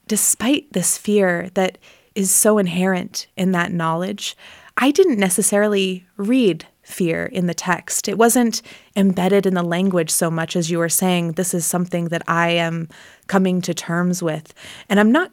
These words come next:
quite sure what my question is here. I, I kind of thought about this a lot, and I'm not entirely sure, but I'm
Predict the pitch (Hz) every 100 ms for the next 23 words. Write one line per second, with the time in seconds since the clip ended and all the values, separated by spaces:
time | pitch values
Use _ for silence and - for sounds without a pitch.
0 | _ - - 202 226 - 269 262 220 202
1 | 196 175 175 165 - 220 233 - 254 254
2 | 277 - 185 175 175 180 _ - 202 190
3 | - 180 180 170 175 160 170 170 170 170
4 | 165 175 170 170 185 180 175 - 185 180
5 | 196 190